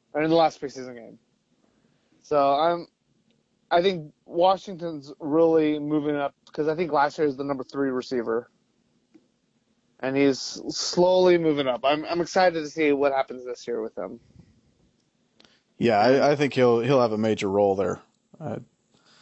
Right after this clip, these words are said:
Speaker 2: whether he's
Speaker 1: Yeah.
Speaker 2: two or three in the receiving rotation, I think he'll, he'll make some plays.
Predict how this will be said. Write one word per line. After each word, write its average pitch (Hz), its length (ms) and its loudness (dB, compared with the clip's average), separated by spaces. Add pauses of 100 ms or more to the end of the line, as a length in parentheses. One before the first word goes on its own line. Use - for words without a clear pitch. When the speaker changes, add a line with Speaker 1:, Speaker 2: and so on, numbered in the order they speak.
(240)
Speaker 2:
whether 123 240 4
he's 117 220 2
Speaker 1:
Yeah. - 100 -2
Speaker 2:
two 135 120 6
or 120 100 6
three 110 500 2 (1800)
in 131 120 2
the 117 80 2
receiving 107 440 2
rotation, 104 520 0
I 104 80 2
think 107 200 -2
he'll, 104 360 2 (400)
he'll 151 140 2
make 135 160 2
some 104 140 -6
plays. 95 440 0